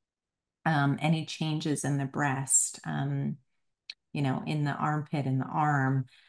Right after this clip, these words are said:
um, any abdominal pain, right? Just, like,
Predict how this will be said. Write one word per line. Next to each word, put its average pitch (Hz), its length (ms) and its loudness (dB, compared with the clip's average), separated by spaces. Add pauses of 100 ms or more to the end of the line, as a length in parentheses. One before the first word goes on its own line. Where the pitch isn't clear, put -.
(200)
um, 143 520 4
any 147 240 0
abdominal 156 500 6
pain, 147 320 -2
right? 143 180 2
Just, - 360 -2
like, - 400 -4